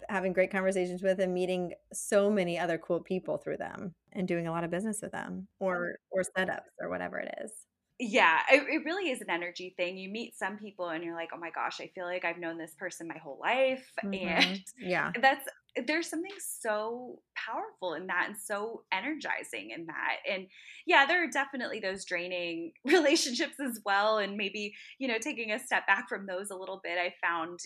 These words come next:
Speaker 2: even in my personal life, sometimes you have a friendship that's, you know, not serving either party at that point.
Speaker 1: Mm-hmm.
Speaker 2: Um, but I still don't believe in burning bridges.
Speaker 1: No, no, no, no. There's, there's ways to just, like, you part,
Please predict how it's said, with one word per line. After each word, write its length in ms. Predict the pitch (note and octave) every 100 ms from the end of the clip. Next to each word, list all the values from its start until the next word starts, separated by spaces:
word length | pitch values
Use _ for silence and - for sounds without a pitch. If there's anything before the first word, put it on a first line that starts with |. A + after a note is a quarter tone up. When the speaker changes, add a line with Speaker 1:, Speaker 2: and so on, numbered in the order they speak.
| -
Speaker 2:
even 400 | G#3 F#3 F3+ F3
in 160 | D3+ F#3
my 140 | E3 D#3+
personal 440 | F3 F3 F#3+ E3+
life, 320 | E3+ E3 F#3 -
sometimes 460 | F3+ E3+ F#3 F3 F#3
you 80 | F#3
have 120 | E3+
a 100 | D#3+
friendship 520 | - G#3+ A#3 E3 D3+ -
that's, 360 | E3 C#3 - -
you 160 | A3+ A#3
know, 120 | G3+
not 220 | G3+ G3+ - -
serving 360 | A3+ G#3+ G3+
either 320 | F3+ F3 F3 F3+
party 320 | G3 G#3 C4 F3+
at 60 | -
that 320 | D#3+ - -
point. 320 | F#3+ D#3+ F#3
Speaker 1:
Mm-hmm. 80 | F3
Speaker 2:
Um, 260 | F#3+ E3+ -
but 80 | -
I 80 | C4+
still 380 | C4+ - D#4 E4
don't 240 | C#4 B3
believe 260 | A3+ A3 G#3
in 100 | G3
burning 340 | G#3+ G3+ F3+ F3
bridges. 560 | G#3 G3+ G3 F#3+ F#3+
Speaker 1:
No, 640 | F3+ F#3+ F3 D#3 D#3 D#3 -
no, 300 | F3+ E3 -
no, 160 | - -
no. 260 | - - F#3+ _ - - _ _
There's, 200 | - C#4+ C4+
there's 200 | D4 D4
ways 320 | D#4+ F#4+ F4+
to 100 | -
just, 520 | G3+ G3+ G3 - - - _ _ _ - -
like, 280 | D#2+ F#3+ F3
you 180 | F3 E3 _
part, 320 | - F#3 -